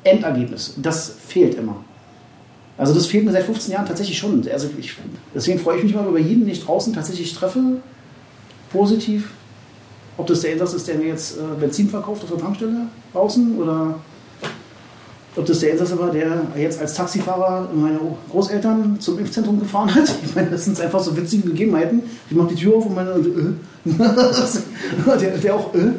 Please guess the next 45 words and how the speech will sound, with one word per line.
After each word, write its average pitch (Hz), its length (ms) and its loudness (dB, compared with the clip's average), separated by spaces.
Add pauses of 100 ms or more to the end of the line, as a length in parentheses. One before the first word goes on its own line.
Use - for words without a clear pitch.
(180)
<laughs> 240 800 6
das 208 120 0
war 202 180 0 (280)
einfach, 170 260 2
das 185 140 -2
ist - 260 -4
lustig 240 400 4
und 202 80 2
gleichzeitig 190 580 0 (720)
schön. 190 280 6
Es - 100 4
gibt 196 180 0
auch, 170 240 0 (140)
äh, 165 180 -4
einem 160 140 0
so 156 80 0
ein 147 60 0
bisschen 160 240 0
was 131 160 -4
wieder. 139 240 -2 (840)
Ja, 135 220 -2 (160)
weil 139 100 0
man 135 300 0
will 190 180 6
ja, 156 100 2
dass 120 240 -4
die 131 80 0
Jungs 113 220 -2
es - 100 -10
schaffen. 104 320 -10 (840)
Ich 117 80 -2
habe 151 100 2
kein 196 120 4
Interesse 170 320 -2
daran, 170 260 0 (180)
wenn 170 160 4
ich, - 240 -4 (200)
wenn 160 160 0
hier 170 160 0
drin 160 180 2
nur 160 80 2
noch 147 100 0
mehr 165 120 -2
kaputt 160 340 -2
geht. 120 160 -6